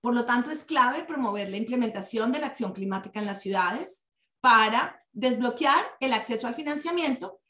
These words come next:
y promover la generación de capacidades en los gobiernos locales. Durante la sesión de hoy,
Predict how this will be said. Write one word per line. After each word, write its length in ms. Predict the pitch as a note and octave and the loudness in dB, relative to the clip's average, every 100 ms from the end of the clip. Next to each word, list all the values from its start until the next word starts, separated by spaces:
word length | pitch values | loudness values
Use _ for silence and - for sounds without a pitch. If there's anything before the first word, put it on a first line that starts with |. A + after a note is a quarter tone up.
| _ | _
y 180 | - E4 | 4 6
promover 760 | D4+ D4 C#4 B3+ A#3 G3+ - _ | 6 2 6 6 6 2 -6 _
la 180 | B3 A#3+ | 2 2
generación 520 | G#3 F#3+ F3+ G3+ F3 | 2 -2 -4 -4 -6
de 80 | F#3 | -4
capacidades 840 | G#3 G3+ G3 F#3 E3+ F3 F3+ - | -4 -2 -4 -2 -2 -4 -6 -6
en 140 | G#3+ G#3 | -4 -2
los 140 | F#3 | -4
gobiernos 400 | F3+ F3 F3 F3 | -4 -6 -6 -10
locales. 580 | F3+ F3+ - - - - _ _ _ _ _ _ | -10 -10 -10 -12 -20 -20 _ _ _ _ _ _
Durante 460 | A3+ D4 D4+ C#4+ D4 | -4 0 2 2 2
la 140 | C#4 | -2
sesión 340 | C4 B3+ E4 E4 | -2 -4 -2 -2
de 80 | |
hoy, 300 | F#4+ A#3+ D4 | 0 -2 -4